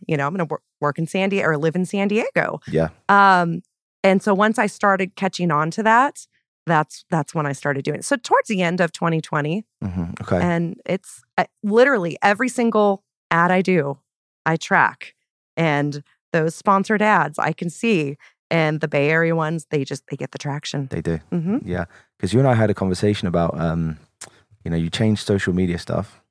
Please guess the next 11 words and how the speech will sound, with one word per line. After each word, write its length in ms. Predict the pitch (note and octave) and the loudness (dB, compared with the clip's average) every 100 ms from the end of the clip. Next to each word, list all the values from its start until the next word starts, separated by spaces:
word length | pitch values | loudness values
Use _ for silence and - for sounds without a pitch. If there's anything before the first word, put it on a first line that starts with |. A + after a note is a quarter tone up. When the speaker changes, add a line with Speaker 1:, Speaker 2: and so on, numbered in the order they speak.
| - | -10
Speaker 1:
Mm-hmm. 160 | F3 - | -10 -4
Speaker 2:
as 120 | B2 E2+ | -2 -2
well. 320 | D#2+ E2+ D3 _ _ _ _ _ _ _ | -4 -4 -8 _ _ _ _ _ _ _
And 360 | F2+ F2 F2 D#2+ | -6 -2 -2 -2
you've 140 | F2+ F#2+ | -2 2
noticed 320 | G2 F2+ - | 0 0 -6
the 60 | |
business 340 | D#2+ F2 F2 E2+ | -2 -2 -2 -2
coming 260 | F2+ F2+ | -2 -2
from 180 | F2 F#2+ | -2 -2
that 320 | E2+ E2+ - | 0 -2 -6